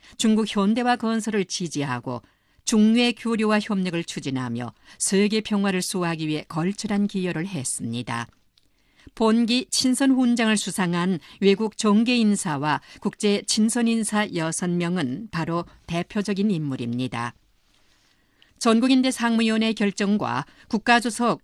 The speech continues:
주성룡의 형식으로 이들에게 국가 최고 영예를 수여하고 이들의 위대한 업적을 고양하는 것은 바로 전 사회적으로 본보기를 따라 배우고 여웅을 숭상하는 분위기를 증강하기 위한 것입니다.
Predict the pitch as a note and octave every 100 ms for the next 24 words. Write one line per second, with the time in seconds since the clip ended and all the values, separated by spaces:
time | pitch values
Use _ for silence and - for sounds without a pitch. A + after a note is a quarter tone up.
0 | - - G3 A3+ A3+ G#3+ G#3 G#3 G3 -
1 | F#3+ F#3 F3+ G3+ F3+ D3+ A#3 - - F#3+
2 | F#3 F3+ F#3 F3+ - - G#3 G#3 G3 -
3 | - A#3+ B3+ B3+ A#3+ A#3 A3+ G#3 - F3+
4 | D#3+ D#3+ E3+ D3 A#2+ B2+ _ _ - F#3+
5 | G3 G3 F3+ G3+ A3 A3+ A3+ G#3+ - G3
6 | G3+ G3+ E3+ D#3 D3 D3 D3 D3+ - D#3
7 | C#3 - _ - F3 F3 E3+ - _ -
8 | G#3 G3+ G#3 - G3 F3+ E3 E3 D#3 D#3+
9 | D3 - G#3 G3 A3 G#3+ A3+ A3 F#3 F3
10 | D#3+ D3 C#3 C3 C3+ - - F#3+ F#3 G3
11 | B3 A#3+ A#3 A#3 A3+ G#3+ G#3 G#3 - G3
12 | F#3 F#3 F#3 - F3+ E3+ E3+ D#3+ E3+ D3
13 | D3 C3+ B2+ B2 B2 - A#2 A#2+ A#2+ A#2